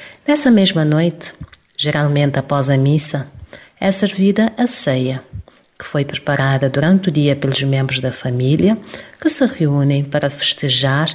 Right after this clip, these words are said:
e fazer a habitual troca de prendas. Não sei se nas vossas famílias também é assim, mas na minha,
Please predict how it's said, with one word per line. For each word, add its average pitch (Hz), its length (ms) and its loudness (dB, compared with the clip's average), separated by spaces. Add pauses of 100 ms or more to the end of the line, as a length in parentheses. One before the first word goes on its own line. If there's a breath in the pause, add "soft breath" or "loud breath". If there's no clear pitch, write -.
e 202 80 -2
fazer 139 400 0
a 147 60 2
habitual 143 400 -2
troca 170 440 -2
de 190 220 0
prendas. - 720 -4 (1700 loud breath)
Não 277 140 4
sei 240 180 4
se - 100 0
nas 202 140 2
vossas 156 420 0
famílias 147 440 -2
também 143 260 -2
é 147 140 2
assim, 127 400 -4 (520 soft breath)
mas 143 140 0
na 139 160 2
minha, 143 420 4